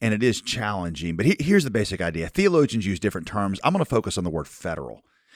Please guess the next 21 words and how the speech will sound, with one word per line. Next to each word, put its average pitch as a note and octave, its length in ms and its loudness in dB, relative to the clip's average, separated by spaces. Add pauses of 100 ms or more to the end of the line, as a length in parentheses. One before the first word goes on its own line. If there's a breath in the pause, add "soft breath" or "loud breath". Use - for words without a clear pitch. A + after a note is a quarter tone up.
(140 soft breath)
Uh, G2 220 0
and B2 100 2
what D#3+ 120 6
it E3 80 2
meant C3+ 280 0
was G2 420 -2
that, F#2 500 -6 (100)
that G2+ 260 -4
Adam C#3+ 320 0
was A2+ 160 -2
making G#2 320 -4
a F2+ 80 -4
choice G2 380 -4
for - 300 -10
all F#2+ 280 -2
of D#2 120 -6
us, - 480 -6 (640)
but B2 160 6
it A2+ 120 0
wasn't D3+ 720 0
that G#2+ 580 -2